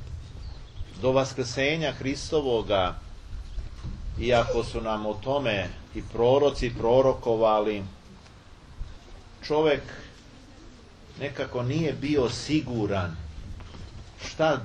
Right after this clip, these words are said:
biva sa njim posle ove telesne smrti, ove zemaljske smrti naše. Mnogi su mislili, nažalost,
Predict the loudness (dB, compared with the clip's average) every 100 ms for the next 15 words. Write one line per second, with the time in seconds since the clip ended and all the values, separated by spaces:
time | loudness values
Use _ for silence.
0 | 2 2 4 4 2 -2 -4 -2 -2 -2
1 | -4 -6 -10 -16 -18 -20 -20 -18 -16 -14
2 | -2 0 0 -2 0 0 -2 -4 -2 0
3 | -2 -4 -2 -2 -4 -8 -8 -6 -4 -4
4 | -6 -6 -6 -6 -4 -2 -2 -4 -4 -4
5 | -4 -6 -8 -8 -10 -10 -12 -14 -16 -18
6 | -20 -20 -20 -20 -20 -20 -20 -20 -20 -20
7 | -18 -18 -20 -20 -20 -20 -20 -20 -20 -20
8 | -20 -20 -20 -14 -12 -6 4 4 6 4
9 | 2 2 4 4 0 -10 -18 -8 0 0
10 | 0 2 2 2 0 -4 -10 -16 -2 2
11 | 4 4 4 4 2 -6